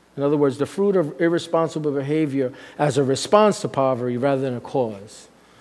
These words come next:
Some people are irresponsible because they're poor. Again, we mentioned it, you know. Those people wouldn't have been running around with shanks if they had water. I don't think. Maybe some people are nutty like that.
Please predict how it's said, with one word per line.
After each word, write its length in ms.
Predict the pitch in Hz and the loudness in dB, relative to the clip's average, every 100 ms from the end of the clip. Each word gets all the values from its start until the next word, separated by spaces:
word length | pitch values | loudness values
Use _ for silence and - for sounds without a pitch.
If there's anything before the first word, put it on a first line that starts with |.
| - - _ _ _ _ _ - | -20 -20 _ _ _ _ _ -20
Some 260 | - 196 185 | -2 0 2
people 280 | 214 202 185 | 0 4 4
are 140 | 180 | 6
irresponsible 800 | 190 165 - 190 190 - 196 175 | 4 0 0 0 2 0 0 0
because 340 | 156 - 160 | -4 -4 -2
they're 140 | 160 147 | 0 0
poor. 460 | - 233 202 139 131 - - _ _ _ _ - - - | 2 2 2 -2 -10 -20 -20 _ _ _ _ -20 -14 -6
Again, 280 | 143 208 156 | 0 2 2
we 140 | 156 | 2
mentioned 500 | 175 214 202 165 123 | 2 2 0 -2 -2
it, 160 | 110 - | -6 -6
you 120 | 135 | -4
know. 280 | 151 147 165 - - - - | -2 -4 -6 -14 -20 -20 -2
Those 200 | 156 170 | 0 2
people 280 | 247 226 220 | 0 4 6
wouldn't 180 | 196 180 | 6 4
have 80 | 165 | 2
been 160 | 156 | 2
running 220 | 151 151 | 2 2
around 320 | 147 143 143 139 | 2 2 0 0
with 100 | 131 | -2
shanks 300 | 143 143 143 | -2 0 -2
if 120 | 117 | 0
they 140 | 139 | 0
had 240 | 135 127 113 | 0 -2 0
water. 420 | 123 139 180 208 - - - | 2 4 2 -2 -8 -20 -2
I 120 | 160 | 4
don't 240 | 175 175 - | 4 4 4
think. 400 | 233 247 226 - | 6 6 4 -2
Maybe 240 | 143 160 | -2 -2
some 160 | 175 165 | -2 -2
people 300 | 180 160 151 | -2 0 0
are 60 | |
nutty 280 | 139 185 208 | 2 2 4
like 240 | 160 143 143 | 2 0 0
that. 240 | 165 | -2